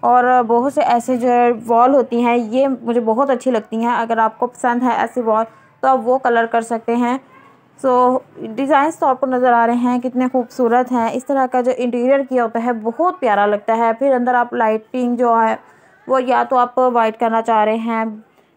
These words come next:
या आप चाहते हैं कि येलो में हो या skin shade में bulbs हों तो वो आप लगा सकते हैं। और इस तरह की जो lighting होती हैं जो roof के अंदर लगी होती हैं तो वो बहुत खूबसूरत लगती हैं।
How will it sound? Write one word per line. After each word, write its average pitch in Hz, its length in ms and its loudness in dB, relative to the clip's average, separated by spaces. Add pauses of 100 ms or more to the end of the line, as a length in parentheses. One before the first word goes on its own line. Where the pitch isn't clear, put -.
या 262 140 2
आप 254 300 2 (460)
चाहते 233 300 0
हैं 226 240 -2
कि 240 100 -6
येलो 240 320 0
में 240 300 -2
हो 214 260 2
या 233 180 -2
skin 247 280 -6
shade 233 300 -2
में 226 140 -4
bulbs 220 320 -2
हों 226 280 0 (140)
तो 240 80 -2
वो 226 120 0
आप 240 200 2
लगा 220 240 2
सकते 226 300 -8
हैं। 226 300 -4 (560)
और 226 320 2
इस 285 240 -4
तरह 330 140 -2
की 330 120 -6
जो 311 120 0
lighting 262 380 0
होती 254 220 -2
हैं 254 240 -2
जो 247 320 0 (220)
roof 294 280 -2
के 320 80 -2
अंदर 240 160 0
लगी 226 180 -2
होती 226 180 -4
हैं 247 100 -2
तो 311 80 -6
वो 302 80 0
बहुत 247 300 -2
खूबसूरत 240 480 -4
लगती 220 280 -2
हैं। 233 220 -2